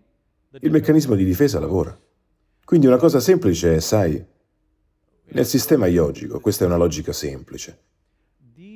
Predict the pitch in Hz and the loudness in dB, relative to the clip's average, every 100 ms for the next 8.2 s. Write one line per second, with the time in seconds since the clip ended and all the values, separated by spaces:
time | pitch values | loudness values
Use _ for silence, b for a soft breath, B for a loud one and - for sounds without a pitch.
0 | 220 196 _ _ _ - 165 143 156 143 | -20 _ _ _ _ 0 2 4 4 4
1 | 113 104 90 92 80 73 71 69 80 82 | 2 0 -2 0 -2 -4 -10 -6 -6 -6
2 | 73 78 65 - - - _ _ _ 113 | -8 -8 -8 -8 -20 -20 _ _ _ _
3 | 123 190 202 151 139 123 156 - 156 156 | -20 -20 -20 -20 -20 _ -10 0 2 4
4 | 165 143 131 120 151 110 107 151 147 104 | 4 6 4 4 4 4 2 2 0 0
5 | 107 107 131 185 180 131 110 110 139 120 | 0 0 -4 -4 -2 0 0 0 0 2
6 | 120 147 - 95 - 104 - - 165 123 | 2 2 0 -2 0 0 0 -2 2 2
7 | 92 85 80 113 110 95 85 76 - 55 | 2 0 -2 0 0 0 -2 -4 -10 -16
8 | - | -18